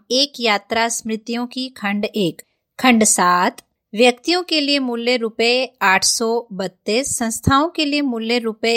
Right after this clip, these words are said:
एक हजार दो सौ अड़तालीस। क्रम संख्या उनसठ, लेखक का नाम डॉक्टर वेद प्रकाश वर्मा, पुस्तक का नाम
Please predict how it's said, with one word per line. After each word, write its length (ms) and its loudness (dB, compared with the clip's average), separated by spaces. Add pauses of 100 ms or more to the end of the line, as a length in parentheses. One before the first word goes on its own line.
(140)
एक 340 4
हजार 400 2
दो 180 -4
सौ 260 -2
अड़तालीस। 960 -2 (220)
क्रम 200 6
संख्या 580 2 (100)
उनसठ, 520 0 (300)
लेखक 480 2
का 120 2
नाम 440 -2
डॉक्टर 460 0
वेद 400 2
प्रकाश 580 2
वर्मा, 360 0 (460)
पुस्तक 440 2
का 120 6
नाम 400 0